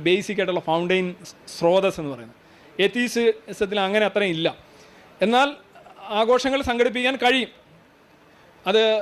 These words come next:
ഇപ്പോൾ ലൈബ്രറി, മതേതരമായിട്ടുള്ള സ്പേസ് ഈ സമൂഹത്തിൽ കൂടുതൽ കൂടുതൽ ഉണ്ടാക്കുക എന്നുള്ളതാണ്. മതത്തെ പുറത്താക്കുക, മതാചാരങ്ങൾ, ഇപ്പോൾ അതായത് ആദ്യമുള്ള പ്രാർത്ഥന, അത് പുറത്താക്കുമ്പോൾ തന്നെ ഒരു പുതിയ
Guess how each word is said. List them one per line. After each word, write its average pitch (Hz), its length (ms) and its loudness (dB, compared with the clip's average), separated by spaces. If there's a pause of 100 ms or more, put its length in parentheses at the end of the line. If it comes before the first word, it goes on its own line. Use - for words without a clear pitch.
ഇപ്പോൾ 214 200 2 (600)
ലൈബ്രറി, 208 440 2
മതേതരമായിട്ടുള്ള 220 760 2 (100)
സ്പേസ് 226 400 -2
ഈ 220 160 -4
സമൂഹത്തിൽ 196 400 -4
കൂടുതൽ 190 280 0
കൂടുതൽ 185 240 -2
ഉണ്ടാക്കുക 170 340 0
എന്നുള്ളതാണ്. 127 280 -6 (320)
മതത്തെ 202 380 2
പുറത്താക്കുക, 185 440 0 (540)
മതാചാരങ്ങൾ, 202 800 2
ഇപ്പോൾ 196 160 -2
അതായത് 196 240 2 (280)
ആദ്യമുള്ള 196 360 2
പ്രാർത്ഥന, 190 340 2 (540)
അത് 208 140 2
പുറത്താക്കുമ്പോൾ 214 500 2
തന്നെ 214 140 -2
ഒരു 202 80 -2
പുതിയ 226 140 2